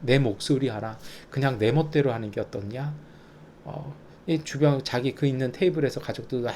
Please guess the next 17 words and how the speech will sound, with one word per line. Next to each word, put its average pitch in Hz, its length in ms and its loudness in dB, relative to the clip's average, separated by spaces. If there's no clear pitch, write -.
말 98 140 0
좀 123 140 -6
살살 123 320 -4
해라. 110 180 -8
아, 156 160 0
뭐 156 160 4
어떠냐?" 160 540 4
그게 160 220 2
이제 180 160 2
습관화되어 302 640 6
있는 95 240 -2
것이죠. 165 440 -4
그런 165 200 4
것 180 120 6
같아요. 110 380 0
뭐 - 180 -6
공무원들이 127 800 4